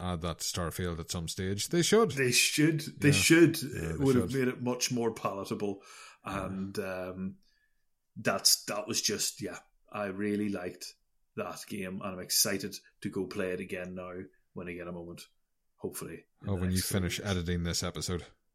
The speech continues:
Speaker 2: Exactly. I'm a very busy man, as you know.
Speaker 1: Oh, I'm well aware, yes. <laughs> Uh, I hate you. Anything else you would like to talk about? I did notice a few titles in your fucking player.
Speaker 2: M-, m-, m-,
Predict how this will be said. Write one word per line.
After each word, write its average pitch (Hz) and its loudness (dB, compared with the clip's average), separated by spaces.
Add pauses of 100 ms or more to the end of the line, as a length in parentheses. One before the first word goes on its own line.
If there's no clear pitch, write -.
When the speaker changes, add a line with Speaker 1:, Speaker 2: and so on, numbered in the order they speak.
(540)
Speaker 2:
Exactly. 98 -2
I'm 92 -4
a 95 -4
very 90 -2
busy - -12
man, - -20
as - -12
you - -16
know. - -10
Speaker 1:
Oh, 117 0
I'm 92 0 (140)
well 85 -2
aware, 78 -4 (120)
yes. 80 -4 (220)
<laughs> 151 0 (540)
Uh, - -2 (260)
I 110 2
hate - -4
you. 98 -2 (560)
Anything 160 10
else 196 8
you 175 10
would 151 10
like 127 8
to 120 -2
talk 113 6
about? 139 4
I 107 -4 (300)
did 135 6
notice 139 8
a 135 8
few 143 6
titles 135 4 (120)
in 123 6 (180)
your 92 4 (420)
fucking 101 -4
player. 90 0
Speaker 2:
M-, 113 -8
m-, 110 -8 (200)
m-, 113 -6